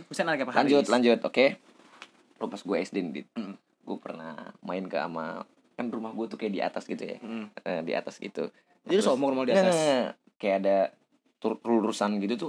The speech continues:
Speaker 2: kayak ada di bawah gitu, deket
Speaker 1: Rumah
Speaker 2: Kali
Speaker 1: di mana
Speaker 2: Ciliwung.
Speaker 1: sih?
Speaker 2: Rumah gue kan ya di gang
Speaker 1: Oh,
Speaker 2: lah.
Speaker 1: di bawah.
Speaker 2: Heeh,
Speaker 1: Oh,
Speaker 2: rumah gue di
Speaker 1: tahu.
Speaker 2: gang. Nah, terus di bawah itu gue pernah ke Kali Ciliwung tuh.
Speaker 1: Hmm.
Speaker 2: Jadi teman-teman bawah gue itu pada ngajak gue.
Speaker 1: Teman-teman bawah.
Speaker 2: Iya, teman-teman bawah gue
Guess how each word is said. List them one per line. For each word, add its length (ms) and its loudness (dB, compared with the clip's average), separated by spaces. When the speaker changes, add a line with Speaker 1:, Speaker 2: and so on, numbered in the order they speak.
Speaker 2:
kayak 160 0
ada 80 0
di 60 0
bawah 260 8
gitu, 160 -2
deket 160 -2
Speaker 1:
Rumah 120 -4
Speaker 2:
Kali 100 6
Speaker 1:
di 60 2
mana 80 0
Speaker 2:
Ciliwung. 200 4
Speaker 1:
sih? 120 0
Speaker 2:
Rumah 200 -2
gue 160 4
kan 200 4
ya 160 0
di 160 -2
gang 220 0
Speaker 1:
Oh, 60 2
Speaker 2:
lah. 80 6
Speaker 1:
di 80 2
bawah. 400 0
Speaker 2:
Heeh, 320 -6
Speaker 1:
Oh, 80 -6
Speaker 2:
rumah 160 -2
gue 140 0
di 100 2
Speaker 1:
tahu. 80 -6
Speaker 2:
gang. 280 0
Nah, 160 -12
terus 160 -8
di 100 -6
bawah 200 -4
itu 160 -8
gue 160 -2
pernah 300 -8
ke 100 -18
Kali 180 -4
Ciliwung 340 2
tuh. 220 -8
Speaker 1:
Hmm. 300 -8
Speaker 2:
Jadi 160 -6
teman-teman 460 -6
bawah 260 4
gue 220 -2
itu 140 -4
pada 200 0
ngajak 300 0
gue. 100 0
Speaker 1:
Teman-teman 280 -2
bawah. 400 0
Speaker 2:
Iya, 200 4
teman-teman 360 -2
bawah 200 -2
gue 100 -8